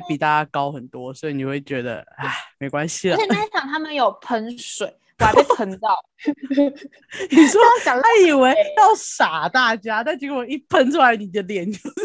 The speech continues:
Speaker 2: <laughs> 我的脸就是
Speaker 1: 潮水。
Speaker 2: 被射到。<laughs> 哎，我还有录到哎，就是他射到我的那一瞬间，干，这句话很 A，你把它剪掉好了。 <laughs>
Speaker 1: 我不要，我一定会留着。 <laughs> 好，那第四场呢？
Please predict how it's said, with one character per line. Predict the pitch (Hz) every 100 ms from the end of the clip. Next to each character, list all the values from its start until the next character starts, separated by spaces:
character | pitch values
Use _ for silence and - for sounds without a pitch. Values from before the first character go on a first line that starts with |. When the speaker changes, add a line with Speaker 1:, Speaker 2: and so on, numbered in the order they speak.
| -
Speaker 2:
<laughs> | 392 - -
我 |
的 | 277
脸 | 277 254
就 | 285 359
是 | 226 247
Speaker 1:
潮 | - -
水。 | - - - - 381
Speaker 2:
被 | 392
射 | 339 - 285
到。 | 277 494
<laughs> | - - _ 494 - - 640 - - _ _ - 740 - _ _ - 523 - 523 508 _ _ _ _
哎， | - 960 427 427
我 | 381
还 | 381 415
有 | 370
录 | 392 381
到 | 339 381 330
哎， | 254
就 | 247 359
是 |
他 | 381 349
射 | 349 339 339
到 | 285 262
我 | 202
的 | 190
那 | 208
一 | 226
瞬 | 240
间， | 233 233
干， | 330
这 | 320
句 | 330
话 | 359 330
很 | 311 202
A， | - 214 226
你 |
把 | 226 214
它 |
剪 | 254 214 -
掉 | - -
好 | 254 202 214
了。 | - 254
<laughs> | -
Speaker 1:
我 | 262
不 | -
要， | 247 285 254
我 | 226
一 |
定 | 220 247
会 | 247
留 | 226 156 165
着。 | 165 - 202 - 254 _ - 831
<laughs> | 880 _ _ _ -
好， | 160
那 | 185 233
第 | 233 262 220
四 | 196 - 320 214
场 | - 147 -
呢？ | 147 156